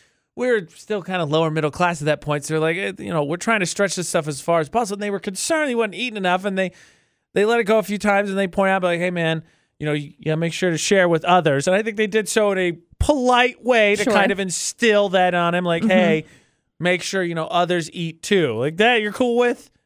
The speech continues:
Speaker 1: 'Cause it was in our house.
Speaker 2: Again, if it's in your house, fair game. Like, if somebody's gonna send their kid over to your house,
Speaker 1: But
Speaker 2: I'm
Speaker 1: anywhere
Speaker 2: not,
Speaker 1: else, no.
Speaker 2: I'm not saying you, I'm not saying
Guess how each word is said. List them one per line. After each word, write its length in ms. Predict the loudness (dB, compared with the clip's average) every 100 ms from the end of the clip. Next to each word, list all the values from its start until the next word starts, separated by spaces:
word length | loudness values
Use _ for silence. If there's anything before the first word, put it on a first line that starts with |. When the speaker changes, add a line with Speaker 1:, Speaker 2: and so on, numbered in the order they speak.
| _
Speaker 1:
'Cause 120 | -2
it 80 | 0
was 120 | 2
in 140 | 2 4
our 160 | 4
house. 520 | 4 2 -2 -6 -12 -12 _
Speaker 2:
Again, 320 | -4 -2 -2
if 160 | -4 -4
it's 140 | -2 -2
in 100 | 0
your 140 | 2
house, 580 | 2 2 2 -2 -12 -14 _ _
fair 180 | -6 -2
game. 300 | 0 -2 -4 -10 _ _
Like, 300 | 0 2 2
if 80 | -2
somebody's 340 | -2 0 0 0
gonna 160 | 0
send 220 | 0 0
their 100 | 0
kid 200 | -2 -2
over 180 | 0 0
to 40 | -2
your 200 | -2 -2
house, 440 | 0 0 -2 -6 -20 _
Speaker 1:
But 100 | 2
Speaker 2:
I'm 100 | 6
Speaker 1:
anywhere 220 | 6 8
Speaker 2:
not, 160 | 8 6
Speaker 1:
else, 180 | 4 -2
no. 240 | -4 -4 0
Speaker 2:
I'm 220 | 0 2
not 260 | 2 0 0
saying 640 | 0 0 2 2 0 -2
you, 540 | -2 2 2 2 0 -4 _ _ _ -6
I'm 120 | -2
not 160 | 0
saying 460 | 0 -2 -2 -4 -6